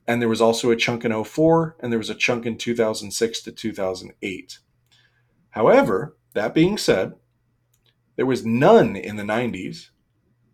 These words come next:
and there was only a chunk in eight, from eighty-three to eighty-six. So think, like, the Marino era. None in the seventies, and there was a chunk in the sixties. So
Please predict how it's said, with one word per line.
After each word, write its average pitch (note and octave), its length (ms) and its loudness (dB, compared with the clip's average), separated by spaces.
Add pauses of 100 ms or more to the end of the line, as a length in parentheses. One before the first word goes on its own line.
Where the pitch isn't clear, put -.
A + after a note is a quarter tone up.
(220)
and A#2+ 100 -4
there A#2+ 80 0
was A#2 140 2
only C3 340 0
a A2 120 2
chunk C3+ 680 0
in A2 220 -8
eight, A2+ 160 -2
from A2+ 240 -4
eighty-three B2 480 -2
to A#2 100 -2
eighty-six. G#2+ 760 -6
So F#2 220 -6
think, G#2+ 280 -8
like, G2+ 200 -8
the G2+ 80 -8
Marino G2+ 440 -6
era. E2 360 -6 (680)
None B2+ 340 4
in F3 80 4
the D#3+ 80 0
seventies, D#3 720 0 (480)
and A2 160 -8
there G#2+ 80 -2
was G#2 140 -6
a G2+ 80 -6
chunk A#2 360 -4
in G2+ 100 -8
the F#2+ 80 -8
sixties. - 680 -12 (500)
So D#3 460 6